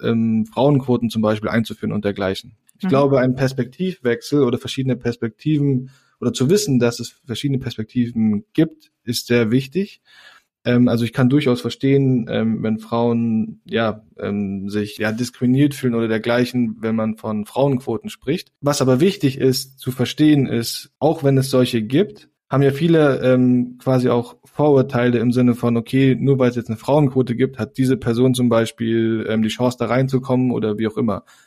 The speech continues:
Speaker 2: Ja.
Speaker 1: Mag vielleicht in dem einen oder anderen Kontext, ähm, so sein, aber grundsätzlich bin ich schon der Überzeugung, dass es so ist,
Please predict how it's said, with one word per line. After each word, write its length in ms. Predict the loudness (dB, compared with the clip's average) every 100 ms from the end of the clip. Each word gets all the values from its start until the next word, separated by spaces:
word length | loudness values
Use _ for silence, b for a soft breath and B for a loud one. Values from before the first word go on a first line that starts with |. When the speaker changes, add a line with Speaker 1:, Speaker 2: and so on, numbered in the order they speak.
| b
Speaker 2:
Ja. 100 | 0
Speaker 1:
Mag 400 | 2 0 -4 _ _
vielleicht 440 | 0 4 2 2
in 80 | 0
dem 120 | 2
einen 220 | 2 2
oder 180 | 2 2
anderen 280 | 2 2 0
Kontext, 600 | 0 0 0 -4 -6 -6
ähm, 300 | -2 -2 -2
so 160 | -2 0
sein, 380 | 0 0 -2 -6 b b b
aber 220 | -2 0
grundsätzlich 540 | 2 2 2 0 -2 -2
bin 100 | -2
ich 100 | 0
schon 180 | 0
der 100 | 2
Überzeugung, 880 | 2 0 0 2 2 0 -2 -2 -6 -14
dass 300 | -6 -4 -4
es 120 | -6 0
so 220 | 2 4
ist, 320 | 2 -2